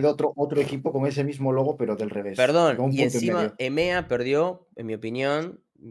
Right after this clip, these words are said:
Speaker 2: si me equivoco, a su mejor jugadora, que es Noia, que me acuerdo que la había casteado hace dos años atrás y dije, "Esta piba es increíble", y se la llevaron los Versus One, que encima tiene ojo para scoutear.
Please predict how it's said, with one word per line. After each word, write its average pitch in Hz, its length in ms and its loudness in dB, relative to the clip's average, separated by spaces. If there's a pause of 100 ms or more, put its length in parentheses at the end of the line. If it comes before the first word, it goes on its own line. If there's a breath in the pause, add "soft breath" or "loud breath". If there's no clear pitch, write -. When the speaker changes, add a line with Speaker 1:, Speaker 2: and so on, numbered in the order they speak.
Speaker 2:
si - 100 -16
me 110 100 -4
equivoco, 135 600 0
a 104 120 -8
su - 120 -14
mejor 107 280 -2
jugadora, 113 480 2
que 107 80 -8
es 104 100 -10
Noia, 98 460 -8
que 104 180 -4
me 104 80 -2
acuerdo 113 240 2
que 110 60 2
la 107 80 4
había 110 160 4
casteado 110 340 2
hace 107 160 -4
dos 107 180 -4
años 113 240 0
atrás 117 300 2
y 110 60 -4
dije, 104 160 -6
"Esta - 160 -6
piba 110 160 0
es 107 160 -8
increíble", 104 760 0
y - 80 -12
se 101 100 -10
la 95 80 -8
llevaron 104 440 0
los 98 80 -2
Versus 101 260 -6
One, 98 220 -2
que 98 60 -14
encima 113 240 -4
tiene 110 200 -2
ojo 107 200 -4
para - 160 -8
scoutear. 98 460 -2